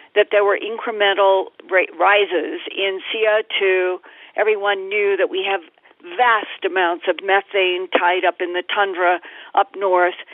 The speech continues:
And scientists were trying to see, are we really on the verge of taking the Industrial Revolution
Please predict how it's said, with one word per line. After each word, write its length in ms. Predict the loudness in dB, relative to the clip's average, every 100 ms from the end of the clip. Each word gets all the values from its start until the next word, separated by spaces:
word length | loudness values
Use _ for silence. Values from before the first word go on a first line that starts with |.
| -20 -20 -20 -4
And 440 | 0 2 2 0 -6 -6
scientists 680 | 0 2 2 0 0 -2 -4 -2
were 460 | 2 4 4 2 -2 -6 -2
trying 520 | 2 2 2 -2 -8 -20 -12 -6
to 80 | -6 -6 -6
see, 480 | -2 0 0 -2 -12 -20 _ _ _
are 240 | 0 2 2
we 260 | 0 0
really 680 | 0 -2 -4 -4 -4 -4 -6 -2
on 520 | 2 2 0 -4 -10 -6
the 100 | -4 -4 -2
verge 480 | 0 0 0 -2 -6 -4
of 220 | -2 -2 -4 -10
taking 400 | -4 -4 -4 -8
the 160 | -6 -4
Industrial 800 | -4 2 2 0 -2 0 0 2
Revolution 840 | 0 0 -4 -4 -2 -4 -4 -10